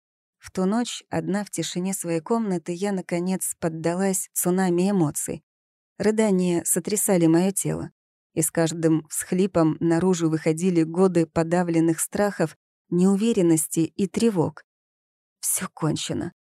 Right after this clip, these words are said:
говорила я себе, повторяя эти слова как мантру. «Руби больше никогда их не тронет. Джоди больше никогда их не тронет».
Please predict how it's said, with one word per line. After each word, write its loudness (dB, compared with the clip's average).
говорила 2
я 4
себе, -2
повторяя -4
эти -2
слова -2
как -4
мантру. 0
«Руби 0
больше -2
никогда 0
их -4
не -2
тронет. -2
Джоди 2
больше 0
никогда 0
их -4
не 0
тронет». 2